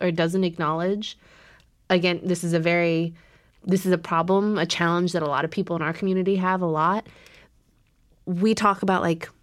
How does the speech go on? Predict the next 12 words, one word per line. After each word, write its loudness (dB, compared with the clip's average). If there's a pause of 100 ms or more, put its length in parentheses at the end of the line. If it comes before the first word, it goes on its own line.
(280)
what 4
is 4
American 0
or -6
who 0
is 2
American? -2 (320)
And 2
in 4
some 0
ways, 2 (100)
t-, -10